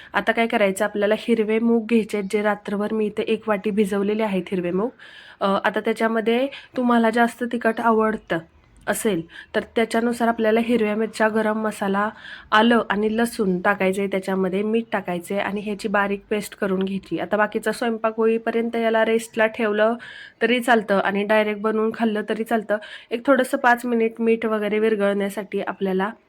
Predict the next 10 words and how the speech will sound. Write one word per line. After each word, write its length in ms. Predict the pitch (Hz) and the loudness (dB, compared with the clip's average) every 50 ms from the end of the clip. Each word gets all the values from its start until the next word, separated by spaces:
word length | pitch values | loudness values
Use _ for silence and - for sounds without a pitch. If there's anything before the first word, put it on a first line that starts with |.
| _ _ - | _ _ -4
वेळ 260 | 202 202 196 202 202 | 0 0 2 2 2
द्यायचा 320 | 202 196 185 190 - 185 | 0 0 -2 -2 -2 -4
आहे. 240 | 180 175 180 175 185 | -4 -4 -4 -6 -6
तर 180 | 180 202 190 185 - | -4 -4 -4 -4 -4
व्यवस्थित 640 | 202 214 208 208 202 214 214 - - - 226 220 220 | -4 -6 -4 -4 -4 -6 -8 -10 -8 -8 -6 -6 -6
आपल्याला 340 | 214 214 202 190 190 196 | -6 -4 -2 -2 -2 -2
हे 200 | 202 190 214 214 214 | -2 -4 -6 -6 -6
हलवून 360 | - 220 202 190 185 202 208 | -4 -4 -2 -2 -2 -2 -4
घ्यायचं 300 | 208 214 208 196 - 196 | -4 -4 -6 -4 -2 -4
आहे. 240 | 185 180 180 180 | -4 -4 -4 -8